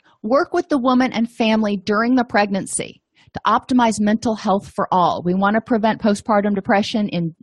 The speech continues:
in the partner as well as in mom. And, you know, we want to make sure that the kids are adjusting and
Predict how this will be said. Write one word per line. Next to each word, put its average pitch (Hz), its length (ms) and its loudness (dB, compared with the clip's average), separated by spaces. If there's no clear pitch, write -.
in 175 320 0
the 185 80 0
partner 240 520 -2
as 202 180 0
well 214 240 2
as 214 140 -2
in 196 380 -2
mom. 175 480 0
And, 262 460 2
you 262 80 0
know, 240 100 2
we 247 120 2
want 262 180 2
to 269 80 2
make 262 140 0
sure 254 200 -2
that 208 160 -6
the 226 80 -6
kids 240 540 0
are 208 280 2
adjusting 190 760 -4
and 180 440 -2